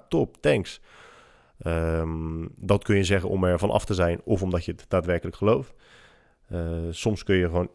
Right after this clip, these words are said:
soms, s-, de meeste mensen die zeggen gewoon direct van, "Holy shit, nou thanks, dat ik, ja, dat is echt een, een goede tip. Je zult ongetwijfeld meer weten dan ik, omdat jij drie magazines meer hebt gelezen dan ik." Maar probeer gewoon eens het vo-, eens het volgende. Stel gewoon een,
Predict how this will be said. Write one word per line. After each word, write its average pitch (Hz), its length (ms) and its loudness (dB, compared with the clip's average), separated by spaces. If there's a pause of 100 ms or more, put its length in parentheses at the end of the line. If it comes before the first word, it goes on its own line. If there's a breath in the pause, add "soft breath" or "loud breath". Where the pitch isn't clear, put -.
(140)
soms, - 480 -4
s-, - 200 -12 (120)
de 117 100 2
meeste 117 360 4
mensen 92 400 0
die 98 100 0
zeggen 95 240 4
gewoon 92 220 2
direct 90 300 0
van, 85 160 -4
"Holy 107 280 2
shit, 120 280 -2
nou 80 120 -4 (140)
thanks, 95 280 -2
dat - 100 -10
ik, - 200 -16
ja, 90 180 -4
dat 90 140 -4
is 92 80 -6
echt - 180 -6
een, 95 160 -2
een 95 120 0
goede 110 280 0
tip. - 300 0 (220)
Je 95 100 0
zult 95 200 -2
ongetwijfeld 120 640 2
meer 110 180 2
weten 104 260 4
dan 107 100 0
ik, 107 180 0
omdat 90 200 -4
jij 95 300 0
drie 101 300 0
magazines 98 600 0 (320 soft breath)
meer 98 240 -2
hebt 92 160 -6
gelezen 95 260 -2
dan 101 120 0
ik." - 180 -4 (1200 loud breath)
Maar 117 160 4
probeer 139 260 8
gewoon 139 180 4
eens 127 120 6
het 120 140 -2
vo-, - 200 -4
eens 120 240 0
het 104 80 -10
volgende. 101 480 4
Stel 127 300 6
gewoon 110 360 4
een, 92 240 0